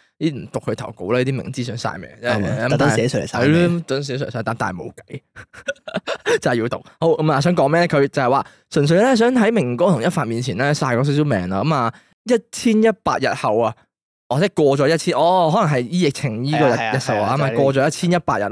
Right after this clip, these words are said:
Speaker 1: 吖嘛，小弟咧終於可以返鄉下，你真係要記住一千一百日。
Speaker 2: 犀利。
Speaker 1: <laughs> 係咪真係準㗎？<laughs> 噉啊，京都喎，去咗吖嘛，哦，晒完啦，就噉就，哦，京都，京都係大阪吖嘛，我記得。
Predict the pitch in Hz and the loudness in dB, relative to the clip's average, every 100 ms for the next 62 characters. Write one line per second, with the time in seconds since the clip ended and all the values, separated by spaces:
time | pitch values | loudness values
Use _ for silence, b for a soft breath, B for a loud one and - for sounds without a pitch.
0 | 127 135 127 - 190 180 180 190 190 190 | -2 -2 -4 -2 0 2 0 0 2 2
1 | 175 170 170 165 151 131 147 143 - - | 2 2 0 0 0 -2 -2 -4 -6 -14
2 | 131 98 131 - 131 - 117 - B B | -12 -10 -8 -8 -8 -10 -18 -18 B B
3 | B 175 104 - 147 127 107 - - 196 | B -6 -6 -4 0 2 0 -2 0 0
4 | 143 151 185 160 107 120 113 104 147 - | 2 2 2 0 -4 -4 -4 -4 -2 -2
5 | 165 202 220 208 349 370 B 180 180 151 | 2 2 2 0 -4 -6 B 0 0 2
6 | 185 190 180 180 165 135 123 120 113 131 | 2 4 4 4 4 4 4 2 2 0
7 | 127 110 107 113 120 131 117 95 123 117 | -2 -2 -2 -2 -2 -4 -4 -6 -8 -8
8 | 101 110 90 127 131 165 165 160 165 147 | -8 -10 -6 -6 -4 -4 -2 0 2 0
9 | B B 233 277 190 135 117 123 101 104 | B B 2 2 2 0 0 0 0 0
10 | 151 139 117 113 113 | 0 0 0 0 -2